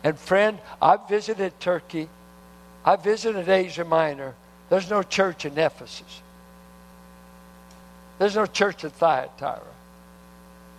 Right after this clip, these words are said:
There's no church in Sardis. They've all been removed. You know,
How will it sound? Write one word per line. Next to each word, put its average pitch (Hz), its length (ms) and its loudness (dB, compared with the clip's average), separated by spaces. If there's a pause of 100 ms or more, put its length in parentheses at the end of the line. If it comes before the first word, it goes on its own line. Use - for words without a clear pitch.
There's 190 180 -4
no 226 80 0
church - 440 -2
in 143 120 -10 (440)
Sardis. 143 440 2 (1000)
They've 180 180 4
all 190 180 6
been 175 260 -8
removed. 180 440 -10 (1300)
You 185 80 2
know, 170 100 0